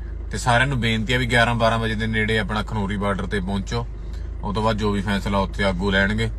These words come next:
ਉਵੇਂ ਕਰਾਂਗੇ। ਤੇ ਆਹ ਅਰੈਸਟ ਕਰਨਾ, ਆਹ ਕੋਈ ਹੱਲ ਥੋੜ੍ਹੀ ਆ ਵੀ ਹਾਂ, ਵੀ ਇਹ ਸਾਡੀਆਂ ਮੰਗਾਂ ਦਾ ਹੱਲ ਥੋੜ੍ਹੀ ਹੈਗਾ, ਅਰੈਸਟ ਕਰ ਲਓਗੇ ਤੁਸੀਂ, ਫਿਰ ਕਿਆ ਸਾਰੀ ਉਮਰ, ਅ,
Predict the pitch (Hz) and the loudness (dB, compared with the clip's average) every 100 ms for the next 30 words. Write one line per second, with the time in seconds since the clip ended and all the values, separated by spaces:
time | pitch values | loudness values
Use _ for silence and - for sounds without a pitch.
0 | - - 95 98 110 113 120 123 120 - | -8 -4 -2 0 2 2 2 0 -2 -6
1 | - - - - - - - 98 104 104 | -8 -8 -8 -8 -8 -8 -6 2 4 6
2 | 104 104 104 101 92 - - 147 156 151 | 6 6 4 2 -2 -6 -2 6 6 6
3 | 151 127 151 139 135 139 135 135 123 - | 4 2 2 4 4 6 6 6 2 -4
4 | - - - - - - - 135 143 143 | -12 -12 -12 -14 -12 -12 -2 2 2 2
5 | 120 123 123 107 117 127 135 135 123 120 | 4 4 4 -2 -2 2 4 4 2 2
6 | 117 113 113 110 107 110 113 120 113 113 | 2 2 0 -4 -6 -2 -2 -2 -2 -2
7 | 110 107 107 107 110 101 107 117 117 113 | -2 -2 -2 0 -2 -2 -4 -2 0 0
8 | 107 101 - 110 104 113 104 101 113 - | 0 0 -2 -4 -4 -4 -6 -6 -8 -8
9 | - 117 117 117 120 113 127 127 117 - | -6 -2 0 0 2 2 2 0 -2 -4
10 | 113 113 107 | -2 0 0